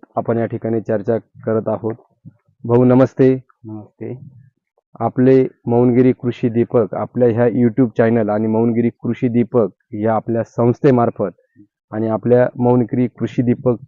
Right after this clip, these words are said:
Speaker 1: ह्या संस्थेचे जेवढे ग्राहक आहे, या सर्वांमार्फत आपले या ठिकाणी सहर्ष स्वागत.
Speaker 2: अभिनंदन.
Speaker 1: तर आमच्या शेतकऱ्यांच्या माहितीसाठी आपण आपलं पूर्ण नाव, गाव आणि किती एकर लागवड या ठिकाणी आपण केलेली आहे,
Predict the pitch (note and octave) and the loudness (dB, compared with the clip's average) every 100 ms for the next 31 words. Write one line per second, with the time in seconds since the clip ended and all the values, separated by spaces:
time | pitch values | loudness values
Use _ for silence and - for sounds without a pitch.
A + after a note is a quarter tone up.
0 | _ - G2+ B2 A#2 B2+ A#2 - B2+ A2+ | _ -14 -4 -4 -2 -2 -2 -2 -4 0
1 | A#2 A#2 A#2+ A#2 A#2+ C3 A2+ F#2 A2+ _ | 0 0 2 4 4 2 0 -10 -16 _
2 | _ _ _ _ B2 A2+ - C#3 D3+ C#3 | _ _ _ _ -10 -10 0 2 4 4
3 | A#2+ A2+ A#2+ A2 G#2+ A#2 A#2 A2+ G#2+ A2 | 2 -2 -4 -4 -4 -2 -2 -4 -6 -6
4 | G#2+ - C3 C3 C3+ - A#2+ A#2 C3 - | -4 2 2 2 0 0 2 4 2 0
5 | _ _ _ A2 G2+ G#2 G#2 G#2 C3+ _ | _ _ _ -20 -18 -18 -18 -18 -20 _
6 | _ _ _ _ _ _ - C3+ C3+ - | _ _ _ _ _ _ -2 0 0 2
7 | C3 B2 D3+ D#3 - C3 - D3 C#3+ C3+ | 0 4 4 4 2 -2 2 2 4 2
8 | C3+ C3+ C3 C#3+ A#2+ F#2 G2 - _ _ | 4 4 2 0 -2 -4 -8 -10 _ _
9 | A2+ G#2+ B2 B2 A2+ A#2+ A2+ A#2+ A#2 B2 | -12 -4 -2 0 0 -2 0 0 2 2
10 | A#2 A#2 A#2+ - _ _ _ - A2+ B2 | 2 2 0 -6 _ _ _ -12 2 4
11 | B2 G#2 G#2 G#2+ A2+ - C3+ A#2 C#3 B2+ | 6 4 -2 -4 -4 -4 -4 0 2 2
12 | A#2 C#3+ C3 B2 B2 A#2 C3+ C#3 B2 A#2 | 2 2 2 4 4 4 4 6 4 2
13 | A#2 A#2+ A#2 G#2+ B2 - B2+ C#3 C3+ A#2+ | 0 0 0 0 -2 0 2 4 4 2
14 | F#2+ A2 | -2 -8